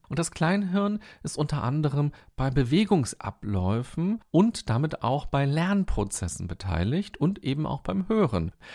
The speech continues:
Aber auch im Großhirn wird Musik in verschiedenen Bereichen verarbeitet, sodass sie uns bewusst werden kann und sodass sie auf verschiedenen Ebenen Erinnerungen und Emotionen wachruft oder eben auch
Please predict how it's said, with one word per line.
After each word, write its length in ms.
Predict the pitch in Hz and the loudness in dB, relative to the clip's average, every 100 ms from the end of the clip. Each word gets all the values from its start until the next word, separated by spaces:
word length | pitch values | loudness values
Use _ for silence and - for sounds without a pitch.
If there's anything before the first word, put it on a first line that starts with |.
| - - - | -20 -16 -6
Aber 320 | 180 202 151 | -2 0 0
auch 180 | 170 147 | 0 0
im 200 | 127 98 | -2 0
Großhirn 920 | 95 151 262 - - 101 107 170 220 _ | 4 4 4 0 0 2 2 2 -2 _
wird 380 | 123 156 - - | -4 -4 -6 -4
Musik 640 | 117 107 92 101 165 233 - | 0 0 0 -2 -2 -4 -2
in 260 | 143 143 - | 0 -2 -4
verschiedenen 640 | - 131 220 226 208 190 175 | -6 -2 0 2 2 2 2
Bereichen 600 | 143 123 170 196 - 113 | 0 0 0 0 -2 -4
verarbeitet, 920 | 95 73 92 117 147 - 214 262 - _ - | -2 -2 -2 -2 -4 -4 -6 -8 -14 _ -6
sodass 360 | 147 143 139 | -4 -2 -2
sie 140 | 147 120 | -2 0
uns 400 | 131 139 - - - | -2 -2 -6 -12 -2
bewusst 460 | 240 262 - - - | 2 4 0 -2 -6
werden 300 | - 107 107 | -6 -4 -4
kann 380 | 120 135 226 - - - | -2 -2 -4 -8 -16 0
und 280 | 180 214 - | 0 0 -4
sodass 380 | 143 156 156 - | -4 0 0 -2
sie 120 | 147 | -4
auf 100 | 131 | -2
verschiedenen 640 | 139 - 208 214 196 175 | -4 -2 -4 0 0 0
Ebenen 720 | - 135 160 165 151 151 156 - _ | -2 -4 -2 0 0 0 -2 -6 _
Erinnerungen 920 | 120 - 123 160 180 156 156 165 170 - - | -4 0 2 4 4 4 4 4 0 -2 -2
und 300 | 131 135 - | -2 -2 -6
Emotionen 840 | 131 139 147 - 214 220 113 90 - | -2 -2 -2 -2 0 0 0 -2 -4
wachruft 840 | 78 - - 87 87 - - - - - | -8 -10 -10 -10 -10 -12 -12 -14 -14 -4
oder 260 | 110 127 - | -2 0 -2
eben 260 | 117 123 | -2 -2
auch 340 | - 101 101 | 0 0 0